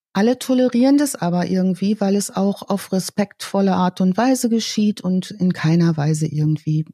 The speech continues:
ähm, auffällt, ja. So, und, ähm, nur ist er dreiundvierzig, ist es zweitausendvier. Er will seine U-Boot-Raketenideen, die er hat, weiter vorantreiben.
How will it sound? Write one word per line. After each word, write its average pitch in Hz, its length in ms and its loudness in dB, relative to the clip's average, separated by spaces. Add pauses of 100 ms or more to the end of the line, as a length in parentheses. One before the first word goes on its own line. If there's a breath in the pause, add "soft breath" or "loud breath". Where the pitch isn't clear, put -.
(300)
ähm, 160 160 0
auffällt, 147 640 0
ja. 151 180 2 (580 loud breath)
So, 170 200 0
und, 165 500 0
ähm, 175 380 -2 (580)
nur 180 200 0
ist 196 100 -2
er 180 120 0
dreiundvierzig, 180 800 0
ist 196 160 -4
es 185 120 -4
zweitausendvier. 180 1160 -2
Er 170 200 0
will 180 160 2
seine 160 460 0 (160)
U-Boot-Raketenideen, 196 1700 -2
die 170 140 0
er 165 200 2
hat, 175 220 -2
weiter 170 240 -2
vorantreiben. 190 960 -2